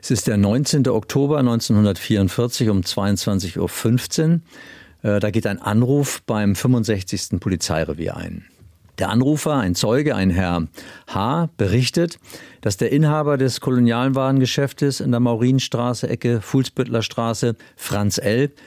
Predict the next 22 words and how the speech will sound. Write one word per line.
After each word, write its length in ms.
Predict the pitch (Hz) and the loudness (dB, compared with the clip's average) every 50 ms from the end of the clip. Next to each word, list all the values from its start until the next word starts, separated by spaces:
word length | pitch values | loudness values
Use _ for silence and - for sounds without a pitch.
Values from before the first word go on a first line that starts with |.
| - - - _ - - - | -20 -20 -20 _ -18 -8 -2
tot 260 | - 120 120 127 - | 0 0 0 2 2
in 140 | 117 117 107 | 2 2 2
seinem 240 | 113 107 110 117 | 4 4 4 4
Laden 340 | 110 90 78 73 69 69 67 | 4 4 2 0 -2 -4 -6
liegt. 400 | 67 85 - _ - - - - _ _ _ _ _ _ - | -6 -8 -10 _ -20 -20 -20 -20 _ _ _ _ _ _ -4
Der 80 | 101 90 | -2 0
Polizeibeamte 760 | 117 113 110 104 - 117 110 123 151 139 143 147 135 156 135 | 2 2 2 2 0 0 0 0 0 0 0 0 0 0 0
vom 180 | 143 135 135 | 0 0 2
örtlichen 380 | 127 135 131 - 127 113 127 117 | 2 0 0 0 0 2 2 2
Revier 500 | 117 120 107 117 123 131 135 147 151 131 117 - _ _ _ - | 2 2 2 2 2 4 4 2 0 0 -4 -8 _ _ _ -4
sucht 320 | 95 95 127 135 117 - - - | 0 2 2 0 0 -2 -4 -4
daraufhin 640 | 98 104 110 117 117 110 - - 120 120 120 123 120 - _ - | -2 -2 0 -2 -2 -2 -2 0 0 2 2 0 0 -4 _ 0
den 180 | 120 113 110 - | 0 2 2 0
Tatort 480 | - 90 82 85 - - 95 - - | 0 -2 -2 -2 -2 -2 -2 -2 -2
auf. 400 | - 76 - - - - - - _ _ _ - - - - - - - - - - - - - - | -4 -8 -8 -8 -14 -20 -20 -20 _ _ _ -20 -20 -20 -20 -20 -20 -20 -20 -20 -20 -20 -18 -10 -6
Er 120 | 110 104 | -4 0
findet 240 | - 175 185 135 - | 2 2 2 2 2
die 80 | 135 | 2
Ladentür 580 | 113 107 107 113 139 156 139 - - 165 156 147 | 2 2 2 2 2 2 0 2 2 2 4 4
nur 220 | 139 139 139 139 | 4 2 2 0
eingeklinkt 680 | 107 110 113 113 98 87 87 - - 82 78 73 - - | 0 0 2 2 2 2 0 -2 -4 -2 -2 -2 -4 -8
vor. 440 | - - - 87 - - - - - | -12 -8 -4 -2 -2 -2 -4 -6 -10